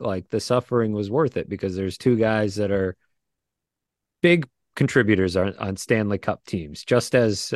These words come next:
everybody hoped and predicted. They're just doing it on the wrong team." And it does bring back some,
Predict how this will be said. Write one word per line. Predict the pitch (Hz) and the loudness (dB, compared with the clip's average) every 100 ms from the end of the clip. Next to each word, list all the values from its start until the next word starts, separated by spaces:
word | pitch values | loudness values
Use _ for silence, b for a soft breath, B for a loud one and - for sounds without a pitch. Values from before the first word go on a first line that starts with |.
| - | -6
everybody | 117 107 107 107 101 92 95 _ _ _ _ _ _ - | -2 0 0 0 0 -4 -8 _ _ _ _ _ _ -2
hoped | 120 87 - - | -2 -2 -10 -6
and | 113 101 | -4 0
predicted. | 104 110 - 127 | 0 0 -2 -6
They're | 90 120 | 0 2
just | 139 | 4
doing | 160 156 | 6 6
it | 135 | 6
on | 110 | 4
the | 98 | 2
wrong | 95 90 87 | 0 -2 -6
team." | 82 - - - | -12 -18 -20 -8
And | 110 107 107 101 92 _ _ _ _ _ | -2 0 0 -2 -6 _ _ _ _ _
it | 135 98 | -2 2
does | 139 139 | 4 4
bring | 110 123 120 113 | 2 2 2 2
back | 110 104 98 | 0 -2 -6
some, | - 107 98 92 87 | -4 -2 -2 -4 -8